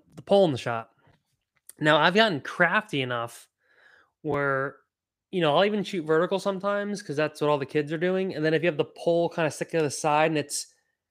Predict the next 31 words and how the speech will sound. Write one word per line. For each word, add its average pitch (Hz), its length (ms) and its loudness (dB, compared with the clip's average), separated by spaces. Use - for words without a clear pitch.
kind 190 260 -2
of, 196 80 4
like, 170 120 0
off 170 180 6
to 160 80 -4
the 156 140 -4
angle, 180 440 0
it'll 160 280 2
barely 156 320 0
be 165 100 0
out 165 80 0
of 160 60 0
the 156 60 -2
shot, 151 400 -2
but 156 160 -4
you 170 120 0
are 190 140 4
still - 240 -4
pretty 156 200 -6
close. 190 400 0
So 156 60 -4
if 131 80 -4
you're 170 120 -4
gonna 185 140 0
want 170 180 0
your 151 100 -4
whole 165 160 2
body 160 280 4
in 147 80 0
the 139 60 -2
shot, 139 400 -2